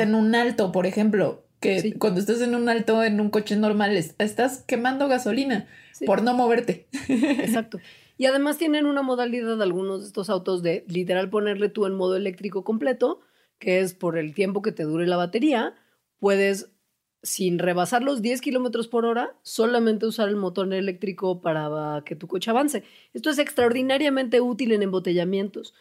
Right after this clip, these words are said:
Speaker 2: porque en un embotellamiento serio de los buenos que tenemos aquí en C D M X cada tres minutos, nunca pasas de diez kilómetros por hora y nada más estás como,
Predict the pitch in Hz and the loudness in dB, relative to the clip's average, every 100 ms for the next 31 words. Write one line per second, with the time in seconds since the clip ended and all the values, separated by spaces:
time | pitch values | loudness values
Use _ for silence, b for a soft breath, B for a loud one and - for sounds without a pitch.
0 | b - 196 214 247 311 302 208 185 175 | b -12 -2 0 2 2 2 2 2 4
1 | 196 214 208 190 190 196 165 143 147 175 | 2 0 0 2 4 4 2 -4 -2 0
2 | 185 180 156 170 180 185 - - 185 180 | 0 -4 -8 -10 -6 -6 -6 -4 0 2
3 | 165 175 175 170 165 160 185 165 - 170 | 2 0 0 0 -2 -2 -4 -4 -4 -2
4 | 175 175 165 160 165 185 240 262 247 226 | -2 -2 -4 -4 -2 2 2 4 2 2
5 | 226 254 508 - b b b b 233 294 | 2 2 2 -2 b b b b 4 4
6 | 302 240 233 233 220 185 185 180 208 196 | 2 0 0 -2 0 2 2 0 -4 -2
7 | 185 180 180 185 208 208 170 175 190 196 | -6 -6 0 2 2 2 -2 -2 -4 -6
8 | 202 190 - 202 180 | -6 -6 -4 -2 -2